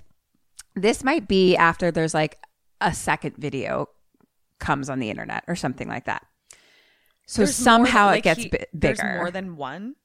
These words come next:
Speaker 2: Like, he's do-, he did it, like, more than
Speaker 1: Yeah.
Speaker 2: Like, it
Speaker 1: Girl.
Speaker 2: had, like, views?
Speaker 1: Girl, I don't know. It doesn't matter. The video of that is not even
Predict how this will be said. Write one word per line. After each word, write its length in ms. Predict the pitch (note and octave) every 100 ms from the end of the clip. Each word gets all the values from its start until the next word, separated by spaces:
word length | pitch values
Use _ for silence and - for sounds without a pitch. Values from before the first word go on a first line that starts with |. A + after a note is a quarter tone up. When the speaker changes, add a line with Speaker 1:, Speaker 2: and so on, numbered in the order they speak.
| _
Speaker 2:
Like, 140 | F3 -
he's 220 | F#3+ -
do-, 160 | E3 - _ _ _
he 220 | F#3+ G3
did 200 | F3+ E3+ D#3+
it, 200 | D3+ - _
like, 180 | D3+ F3+
more 280 | D#3 D3+ D3
than 360 | C#3 C#3+ E3 _ _ _ _ -
Speaker 1:
Yeah. 180 | E3+ D#3+ - _ _ _ _ _ _ _ _ _ _ _ _ _ _ G#3+
Speaker 2:
Like, 140 | G#3+
it 100 | G3+
Speaker 1:
Girl. 120 | A3 G3+
Speaker 2:
had, 80 | D#3+
like, 160 | G#3+ F#3
views? 840 | F3 E3+ G3 D#4+ G4+ - - -
Speaker 1:
Girl, 140 | - F#3+ -
I 140 | F#3+
don't 240 | G3 G3 F#3+
know. 320 | E3+ C3 B2+
It 140 | F3+ F3+
doesn't 300 | F3+ F#3 D#3+
matter. 360 | D#3 D3 F#2+ -
The 160 | F#3+
video 400 | F3 F#3+ A3 A3+
of 160 | G3+ F3
that 280 | E3+ F#3 -
is 180 | E3+ D#3
not 240 | D#3+ E3
even 400 | F#3 F#3 F3+ F3+